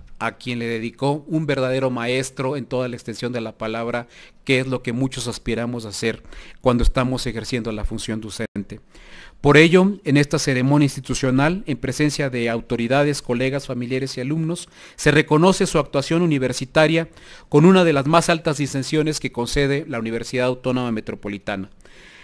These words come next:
Reunirnos en esta celebración universitaria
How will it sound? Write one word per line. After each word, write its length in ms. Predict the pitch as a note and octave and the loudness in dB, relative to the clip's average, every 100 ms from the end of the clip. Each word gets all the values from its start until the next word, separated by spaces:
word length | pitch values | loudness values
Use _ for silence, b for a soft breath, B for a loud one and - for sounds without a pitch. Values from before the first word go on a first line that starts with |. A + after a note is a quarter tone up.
| B | B
Reunirnos 760 | - D#3 E3 G3+ B3 B3 B3 F3+ | 6 8 8 6 6 6 4 4
en 140 | F3 | 2
esta 260 | G3 G3+ F#3+ | 2 2 0
celebración 600 | D3+ C#3 C3 C3+ E3 F3 | 0 0 -2 0 0 0
universitaria 960 | D#3+ C3 B2+ - A#2 D3 D3 C#3 A#2+ | 0 -2 -4 -8 -4 0 0 -2 -4